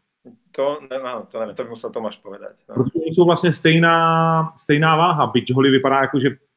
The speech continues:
Speaker 2: fyzicky je větší, ale schodí šedesát, eh, bantam chodí oba dva šedesát jedna, že?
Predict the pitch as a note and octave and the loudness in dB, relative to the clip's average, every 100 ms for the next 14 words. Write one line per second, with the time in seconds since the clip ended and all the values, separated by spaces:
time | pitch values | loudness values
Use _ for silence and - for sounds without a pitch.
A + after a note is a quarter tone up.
0 | _ _ - B2+ C3 C3 D3 B2 A2 - | _ _ -2 0 0 -2 0 2 0 -2
1 | C3+ C#3 C3 B2 - - - B2+ C3 C3+ | -4 -2 -2 -4 -8 -16 -8 -6 -6 -2
2 | C3 C3 C3+ C3 C3 B2+ B2 B2 B2 B2 | -2 0 -2 -2 -4 -6 -4 -2 0 0
3 | A#2+ B2+ B2 C3 B2+ C3 C3 C3 C3+ C#3 | 0 0 0 -2 -4 -6 -2 -2 -2 -4
4 | C3+ A2 - B2 B2+ F#2+ - | -6 -8 -12 -8 -8 -8 -14